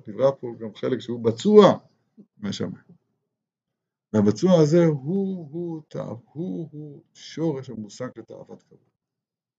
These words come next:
תאוות ממון. זה, זה מה, בצע זה ממון. <laughs> לא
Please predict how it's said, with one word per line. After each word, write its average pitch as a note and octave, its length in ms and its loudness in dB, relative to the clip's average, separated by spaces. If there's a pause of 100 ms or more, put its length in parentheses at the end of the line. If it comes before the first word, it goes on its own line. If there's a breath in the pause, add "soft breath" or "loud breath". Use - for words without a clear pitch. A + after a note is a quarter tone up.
(1500)
תאוות G#2 240 -2
ממון. G2+ 260 0 (340)
זה, D#3 460 2
זה C#3 220 -2
מה, C3 140 -4 (320)
בצע E3 560 6
זה C3 120 -8
ממון. B2+ 320 -4 (200)
<laughs> - 160 -20
לא A2 60 -6